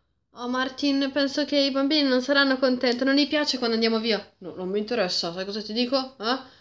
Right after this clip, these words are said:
Dobbiamo passare un po' di tempo per noi, ok? Hai bisogno di una pausa. E sai cosa ti dico? È proprio quello che direi ai bambini. Anna, Julian, Emma, a scendere!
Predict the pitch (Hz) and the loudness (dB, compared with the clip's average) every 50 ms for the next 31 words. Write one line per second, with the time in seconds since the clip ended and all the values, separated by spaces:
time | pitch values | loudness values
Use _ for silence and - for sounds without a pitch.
0 | _ _ _ _ _ _ _ _ _ _ _ _ _ _ _ _ _ _ _ _ | _ _ _ _ _ _ _ _ _ _ _ _ _ _ _ _ _ _ _ _
1 | _ _ _ _ 202 196 226 226 226 226 233 240 233 - 254 247 240 233 233 220 | _ _ _ _ -14 -8 -6 -4 -4 -4 -2 -2 -2 0 2 2 2 2 0 0
2 | 220 214 240 240 226 220 226 208 214 214 202 196 180 180 170 165 170 - 240 240 | 0 0 0 0 0 0 -2 -4 -2 -4 -4 -2 -2 0 0 -2 -2 0 0 2
3 | 247 240 220 196 202 196 233 247 254 233 240 233 202 185 - 185 175 175 180 175 | 4 4 2 2 0 2 2 2 2 2 2 0 0 0 0 0 0 2 0 -2
4 | 185 - - 185 175 - 220 233 240 247 233 220 208 - - 233 247 240 - 262 | -2 -4 -4 -6 -4 0 0 0 2 2 2 0 -2 -2 -4 -4 -2 0 0 0
5 | - - - - - - - 220 220 220 277 262 277 294 - 285 277 269 277 269 | -2 -2 -8 -18 -16 -8 -6 -4 -2 0 0 2 2 2 4 4 6 6 6 4
6 | 285 262 247 247 254 247 254 247 240 254 247 220 185 175 202 285 320 311 302 294 | 4 2 4 4 2 4 2 2 2 2 0 0 2 2 4 6 6 8 8 8
7 | 285 285 285 277 240 285 339 330 311 294 254 202 226 285 311 311 302 302 285 - | 8 8 8 8 6 6 6 8 8 8 8 6 6 6 8 8 6 6 6 6
8 | 302 294 294 302 285 277 262 262 262 262 254 254 247 - - | 6 6 6 6 6 6 6 6 6 6 6 4 2 -2 -8